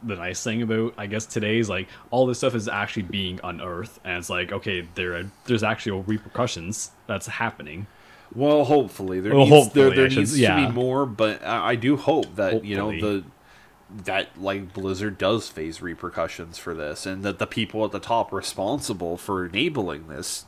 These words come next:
Speaker 2: actually face some real repercussions. I am a little too cynical, I think, at this point to believe that, like, I don't wanna be so jaded, but I have a hard time believing it's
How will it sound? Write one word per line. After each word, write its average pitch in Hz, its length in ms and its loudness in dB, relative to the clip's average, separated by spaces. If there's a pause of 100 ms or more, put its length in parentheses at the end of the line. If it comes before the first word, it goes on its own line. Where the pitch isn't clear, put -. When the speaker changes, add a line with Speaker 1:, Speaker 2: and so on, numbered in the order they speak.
(160)
Speaker 2:
actually 95 480 -2
face 87 300 -8
some 90 280 -14
real 80 340 -8 (140)
repercussions. 78 920 -12 (1120)
I 110 200 2
am 123 300 -2
a 127 40 2
little 120 380 4
too 113 200 -6
cynical, 110 520 -4
I 95 100 0
think, 95 240 -10
at 92 120 -4
this 98 160 -6
point 98 280 -6
to 98 60 -6
believe 98 640 -2 (100)
that, 95 400 0 (800)
like, 147 140 6
I 202 80 10
don't 196 180 6
wanna 143 220 4
be 104 160 -4
so 98 240 -4
jaded, 92 580 -4
but 90 140 -2
I 90 80 0
have 107 160 0
a 101 60 0
hard 92 200 -4
time 87 220 -10
believing 82 440 -14
it's - 340 -14